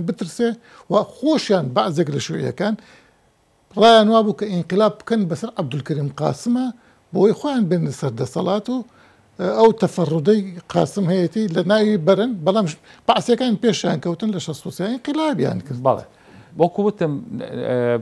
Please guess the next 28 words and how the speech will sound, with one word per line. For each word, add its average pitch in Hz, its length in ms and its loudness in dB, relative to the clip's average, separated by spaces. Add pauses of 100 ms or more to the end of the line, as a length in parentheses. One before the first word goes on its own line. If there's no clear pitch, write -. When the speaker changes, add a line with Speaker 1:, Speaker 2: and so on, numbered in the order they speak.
Speaker 2:
پەیوە-، 135 380 0
پەیوەندی 139 580 0 (460)
قاسم 143 340 -2
کەسێکی 151 380 -6 (140)
چەپ 156 140 2 (120)
نەبووە، 147 360 -2
کەسێکی 135 420 -6
کۆمەنیست 113 440 -4 (160)
نەبووە. 98 260 -10 (580)
و - 20 2 (100)
هەروەها 160 440 4 (200)
کە 131 140 4 (520)
تۆ 165 100 6 (200)
مامەڵاکێ 127 640 6
وەکو 127 240 -6
حیزبی 127 300 -4 (100)
شوعی، 110 320 -4 (120)
ئەو 175 160 4
ملم-، 156 360 -4
ئەو 160 100 6 (160)
ما-، 131 200 2
مامەڵەکردنە 120 800 0 (100)
لەگەڵ 123 280 -2
ئەو 160 80 4 (460)
حاڵەتە 120 380 4 (240)
ڕەوشە 131 280 -2 (100)
سیاسیە 127 560 0 (640)
لە 127 100 2